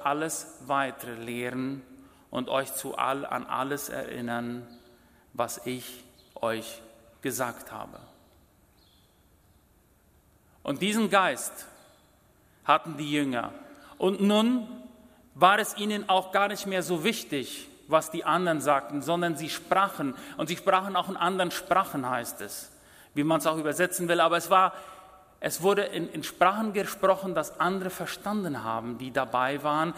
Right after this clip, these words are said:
die zu diesem Fest gekommen waren. Und sie haben verstanden, was gesagt wurde. Ihnen hat diese Botschaft etwas gesagt. Sie waren mutige Bekenner geworden durch das Wirken des Heiligen Geistes.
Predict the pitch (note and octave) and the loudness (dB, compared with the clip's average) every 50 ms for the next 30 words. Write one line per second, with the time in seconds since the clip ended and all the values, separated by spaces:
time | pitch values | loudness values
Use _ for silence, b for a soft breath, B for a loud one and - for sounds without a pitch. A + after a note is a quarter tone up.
0 | B B B B D#3+ D3 - E3 D3+ C#3+ D3 C3+ D3 C#3 - - E3 D3+ - - | B B B B -6 -2 0 0 0 0 -2 -2 -2 -2 -2 -2 -4 -4 -4 -6
1 | C#3+ B2 - - D3 C#3 C3+ C#3 C#3 C3 C3+ C3+ C#3 C#3+ D3+ C3 - B B B | -8 -10 -6 -2 -2 0 0 0 0 0 2 2 2 2 0 -2 -6 B B B
2 | B B B B D3+ C#3 - D#3+ D#3+ D#3+ D#3 C#3+ - D3 C3 - - - - D#3+ | B B B B -6 -4 -4 -2 -2 -2 -2 -4 -6 -6 -6 -8 -6 -4 -2 -2
3 | E3+ F3 E3 D3 C3 B2 C3 B2 - - - C#3 A#2 B2+ D#3 F3+ F3 - - C#3+ | -2 0 -2 -2 -2 -2 -4 -4 -6 -6 -6 -6 -4 -4 -4 -4 -6 -10 -8 -4
4 | C3+ B2+ A#2+ B2+ A#2+ B B B B B - D#3+ E3 D3 D3 A3+ - - F3+ D#3+ | -4 -4 -4 -4 -6 B B B B B -2 -2 0 2 0 0 0 -2 -4 -6
5 | E3 C3 B2+ E3 F#3+ F#3+ - F#3 D#3 - - B2+ C#3 - C#3+ C3+ - - C#3 B2 | -4 -2 0 0 0 2 2 0 -2 -2 -2 -6 -6 -4 -4 -6 -4 -4 -4 -2
6 | B2 D3+ D#3 C#3+ A#2 - - - - B B B B B B C#3 D3+ E3+ D3+ F3+ | 0 2 2 2 0 -4 -10 -20 -20 B B B B B B -6 -2 0 2 4
7 | F3 F#3 F#3 F#3 F3+ - - - D3 D#3 E3+ F3+ G3 G3 F#3+ F#3+ F3 D3 - E3+ | 4 4 2 0 -4 -8 -8 -6 -2 0 0 0 0 0 -4 -8 -8 -2 -2 -2
8 | - - D3+ - - - E3 C#3+ B2 A2+ A2 A#2+ G#2 G#2+ A2+ A2+ A2+ A#2 A#2 B2+ | -2 -2 -6 -8 -6 -6 -4 -4 -4 -4 -6 -8 -8 -6 -6 -4 -4 -4 -4 -6
9 | C3+ C#3+ C#3 - - B B B B B B B B B - C3+ A#2+ - - A#2+ | -8 -10 -10 -14 -18 B B B B B B B B B -6 -6 -6 -6 -8 -10
10 | A2+ - - A#2 A#2+ B2+ A#2+ A#2+ - - B2+ B2 B2 B2 B2 - - - - _ | -8 -8 -8 -8 -6 -6 -8 -8 -8 -8 -8 -8 -8 -10 -12 -18 -20 -20 -20 _
11 | _ - A2 - - - A2+ A2+ A2+ A2 A2+ A2+ A#2 A#2 A2 G#2+ G#2 A2 G#2+ - | _ -12 -10 -8 -8 -8 -8 -8 -8 -8 -8 -10 -10 -10 -8 -10 -10 -12 -12 -14
12 | - - - - - - - - | -16 -16 -16 -16 -16 -18 -18 -20